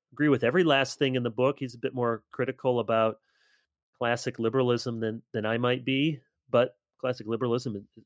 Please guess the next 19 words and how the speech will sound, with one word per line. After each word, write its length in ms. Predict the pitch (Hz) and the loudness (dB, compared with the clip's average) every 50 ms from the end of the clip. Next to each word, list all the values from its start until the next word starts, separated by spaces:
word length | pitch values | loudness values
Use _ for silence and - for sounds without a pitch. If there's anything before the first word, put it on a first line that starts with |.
| - - - | -18 -10 -6
fair 160 | 123 117 117 | -4 -4 -4
to 80 | 110 | -4
be 80 | 101 104 | -6 -8
criticized. 800 | - - 127 135 147 131 - 117 110 107 113 123 - - _ _ _ - _ _ _ _ _ | -6 -4 -2 0 0 0 2 2 2 2 2 0 -2 -6 _ _ _ -20 _ _ _ _ _
But 120 | - 151 147 | 2 4 4
I 160 | 151 165 185 | 4 2 2
think, 360 | 185 - 190 175 165 - - - 160 | 4 4 4 4 4 0 0 4 4
uh, 220 | 147 139 143 143 | 6 8 6 6
if 100 | - 147 | 4 2
someone 280 | - - 190 196 202 185 | 2 2 4 6 6 6
was 120 | 170 156 | 6 6
just 180 | - 160 143 - | 4 2 2 4
saying, 320 | - 156 147 147 143 139 135 - | 4 4 4 4 2 0 0 0
"I'd 160 | 139 143 147 | 2 2 4
like 240 | 160 156 151 143 - | 6 4 4 4 2
from, 480 | - - 156 147 139 139 135 131 123 _ _ _ _ _ _ _ _ _ _ _ _ _ _ _ _ _ _ - | -2 0 2 2 2 2 0 -4 -10 _ _ _ _ _ _ _ _ _ _ _ _ _ _ _ _ _ _ -6
you 80 | 127 | -4
know, 140 | 120 127 127 | -2 -2 -2
a, 160 | - 123 120 | 0 -2 -2